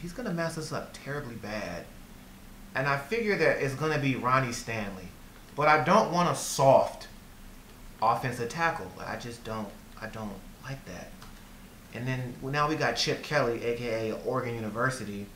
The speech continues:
And all I see is, I mean, Quentin Dial and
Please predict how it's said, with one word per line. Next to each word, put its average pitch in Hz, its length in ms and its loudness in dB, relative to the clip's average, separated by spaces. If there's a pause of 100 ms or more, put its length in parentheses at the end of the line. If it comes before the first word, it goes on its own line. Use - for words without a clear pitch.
(580)
And 131 100 -2
all 180 200 4
I 170 100 6
see 180 260 0
is, 127 160 2 (640)
I 117 80 -4
mean, 120 280 -6 (140)
Quentin 151 400 -2
Dial 139 500 4
and 107 140 -4